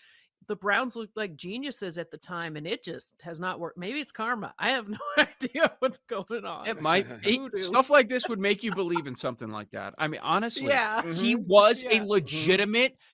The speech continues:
Speaker 2: top five quarterback. He's not past his prime. Like, what is going, is
Speaker 1: I
Speaker 2: it the
Speaker 1: know.
Speaker 2: coaching? I, is it the, the, you don't have great receivers,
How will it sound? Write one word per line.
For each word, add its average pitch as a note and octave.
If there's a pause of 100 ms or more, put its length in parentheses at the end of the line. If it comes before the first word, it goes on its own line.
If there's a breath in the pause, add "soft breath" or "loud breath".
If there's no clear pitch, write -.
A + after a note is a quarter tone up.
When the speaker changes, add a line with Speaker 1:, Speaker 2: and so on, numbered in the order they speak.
(140)
Speaker 2:
top -
five F#3
quarterback. B3+ (240 soft breath)
He's G#3+
not A#3+
past C4+
his A#3
prime. B3+ (580)
Like, C3+
what G#3+
is C4+
going, B3
is D3+
Speaker 1:
I D#3
Speaker 2:
it -
the C4
Speaker 1:
know. F#4+
Speaker 2:
coaching? C#4 (520 soft breath)
I, E3+
is E3+
it D#3
the, C#3+ (400)
the, D#3 (240)
you C3+
don't C3
have D#3+
great F3
receivers, E3